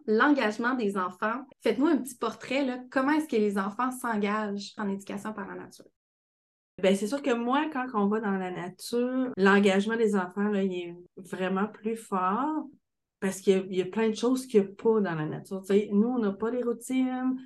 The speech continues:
Speaker 2: on, on n'a plus de pause, il n'y a pas personne qui vient nous demander, « T'as-tu un pinceau, de la peinture, quelque chose ? »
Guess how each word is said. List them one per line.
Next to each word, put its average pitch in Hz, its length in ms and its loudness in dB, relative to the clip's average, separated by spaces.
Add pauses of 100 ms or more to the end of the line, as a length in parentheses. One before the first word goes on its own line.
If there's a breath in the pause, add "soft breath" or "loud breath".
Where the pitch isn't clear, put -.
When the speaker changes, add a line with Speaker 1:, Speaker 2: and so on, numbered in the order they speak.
(340 loud breath)
Speaker 2:
on, 175 340 -2
on 190 80 4
n'a 190 120 6
plus 262 220 -2
de - 40 -12
pause, 262 760 0
il 185 80 -2
n'y 170 40 -2
a 165 80 -4
pas 196 140 -2
personne 226 420 -2
qui 269 120 -4
vient 220 160 0
nous 220 140 2
demander, « 196 420 4
T'as-tu 202 240 -2
un 202 100 4
pinceau, 202 540 -2
de 220 40 -2
la 196 120 -2
peinture, 202 760 -2
quelque 180 220 -8
chose ? » 233 480 -2